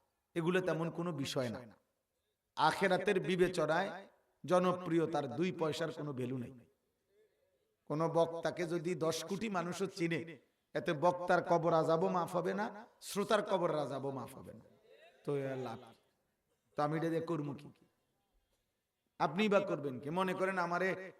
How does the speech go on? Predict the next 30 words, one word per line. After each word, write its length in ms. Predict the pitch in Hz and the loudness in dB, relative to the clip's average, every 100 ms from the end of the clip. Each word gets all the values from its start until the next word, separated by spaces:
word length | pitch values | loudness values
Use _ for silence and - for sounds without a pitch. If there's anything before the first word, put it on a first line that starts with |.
| _ | _
এক 220 | - 190 190 | -2 -2 -2
কোটি 220 | 190 208 | -4 -2
মানুষ 380 | 208 175 175 175 | 0 -2 -4 -6
চিনে, 500 | 170 160 143 135 131 - _ _ _ _ _ - | -4 -4 -4 -8 -14 -20 _ _ _ _ _ -4
হ্যাঁ, 480 | 170 190 139 175 120 _ _ _ - | 0 0 -2 -6 -16 _ _ _ -2
তো 60 | |
আপনাদের 400 | 147 160 190 190 190 | 0 2 2 2 4
কবর 260 | 202 190 | 4 6
রাজাব 320 | 180 170 160 143 | 6 4 2 0
মাফ 340 | 143 135 139 | -4 -6 -10
নেই। 80 | 117 127 113 _ _ _ _ _ _ _ _ _ _ _ | -12 -12 -20 _ _ _ _ _ _ _ _ _ _ _
তো 120 | 170 | -2
তাহলে 220 | 156 170 | 2 4
আপনারা 320 | 170 156 170 | 4 4 2
আমার 240 | 165 160 156 | 2 0 0
জনপ্রিয়তা 580 | 170 170 170 170 160 151 | -2 -2 -2 -2 0 -4
দিয়ে 120 | 139 | -6
কিনবেন? 420 | - 127 113 113 - _ _ _ _ _ _ _ _ _ _ _ _ _ _ _ _ _ _ _ | -8 -10 -12 -16 -20 _ _ _ _ _ _ _ _ _ _ _ _ _ _ _ _ _ _ _
আমাকে 480 | - 190 220 214 233 | 4 6 8 8 6
যদি 280 | 208 208 214 | 6 6 6
এক 240 | 196 202 | 6 2
কোটি 200 | 202 214 | -2 -2
মানুষ 300 | 214 196 190 | -2 -2 -4
চিনে, 200 | - 180 | -4 -6
তা 120 | 160 165 | -4 -2
আমার 260 | 180 202 220 | 2 2 2
কবর 320 | 226 202 202 | 2 4 4
রাজাব 300 | 180 160 156 | 4 2 0
মাফ 240 | 147 120 | -2 -4
নেই, 280 | 151 117 - | -8 -12 -14